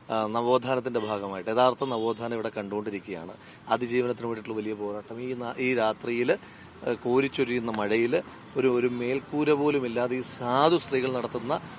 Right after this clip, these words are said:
ഒരു പോരാട്ടം ഉണ്ടല്ലോ. അപ്പൊ ഇവര് കൊട്ടിഘോഷിച്ച് പി ആർ ചെയ്യുന്ന ഏതൊരു രാത്രി നടത്തത്തെക്കാൾ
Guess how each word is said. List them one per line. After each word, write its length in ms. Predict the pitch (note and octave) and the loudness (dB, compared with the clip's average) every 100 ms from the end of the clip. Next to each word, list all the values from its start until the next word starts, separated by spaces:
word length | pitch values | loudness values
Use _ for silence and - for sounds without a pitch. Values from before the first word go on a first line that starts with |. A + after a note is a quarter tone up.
| - | -4
ഒരു 80 | C3+ | 0
പോരാട്ടം 360 | A#2+ A#2+ A#2+ A#2+ | 4 4 4 0
ഉണ്ടല്ലോ. 240 | F#2+ F2 | -6 -8
അപ്പൊ 200 | - - | -6 -4
ഇവര് 340 | A#2+ C3+ D#3 C#3+ - - - | 2 4 4 2 -4 -4 0
കൊട്ടിഘോഷിച്ച് 680 | D3 G3+ F3 D3+ - - | 2 4 4 4 0 -4
പി 220 | C#3+ B2 | -4 2
ആർ 160 | C3 C3+ | 4 6
ചെയ്യുന്ന 320 | C#3 A#2+ A#2+ | 4 0 -2
ഏതൊരു 560 | C3 A#2 B2+ C#3+ D#3+ F3 - - - B2 | 0 2 4 4 4 4 0 -10 0 8
രാത്രി 400 | B2+ C3 C3+ E3+ | 10 10 8 4
നടത്തത്തെക്കാൾ 840 | C3+ B2+ A#2+ A#2+ B2+ - C#3 F3+ | 6 4 2 2 0 8 10 10